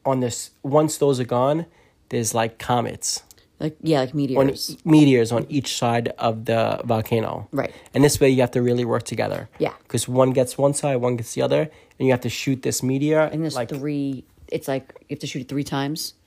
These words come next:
Speaker 2: and
Speaker 1: Mm-hmm.
Speaker 2: it gets closer, it kinda goes closer to the volcano, and then once you hit all three, the meteor strikes.
Speaker 1: Yep. And it's volcano balloon explosion.
Speaker 2: Yes, and meteors come, and they're just like,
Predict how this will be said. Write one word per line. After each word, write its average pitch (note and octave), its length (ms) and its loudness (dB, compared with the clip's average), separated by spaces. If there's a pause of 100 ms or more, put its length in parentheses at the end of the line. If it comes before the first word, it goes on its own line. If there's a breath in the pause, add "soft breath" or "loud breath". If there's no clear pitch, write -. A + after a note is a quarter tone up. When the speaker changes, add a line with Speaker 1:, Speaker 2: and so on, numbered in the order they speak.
Speaker 2:
and D3 160 2
Speaker 1:
Mm-hmm. C#3+ 100 6
Speaker 2:
it D#3 40 4
gets D3 160 -2
closer, C#3+ 560 -2
it - 160 -8
kinda D3+ 200 -2
goes C#3 200 -2
closer C#3 400 -6
to C3+ 160 -10
the B2 320 -4 (380 soft breath)
volcano, D3 680 -4
and D3 120 -6
then C#3 80 -4
once C3+ 140 -6
you - 80 -20
hit D3 40 -2
all C3+ 100 -4
three, D#3 520 -2 (400 loud breath)
the C#3 60 -10
meteor C3 300 -4
strikes. - 580 -10 (180)
Speaker 1:
Yep. A2 560 -2 (160)
And B2+ 120 2
it's G#2+ 160 -4
volcano C#3 840 0
balloon B2 580 0
explosion. A2+ 640 -4
Speaker 2:
Yes, - 280 -2
and C#3 180 -4
meteors C#3 340 -4
come, C#3+ 240 -8
and D3 80 -8
they're D3 60 -8
just F#3 200 -16
like, G3+ 840 -6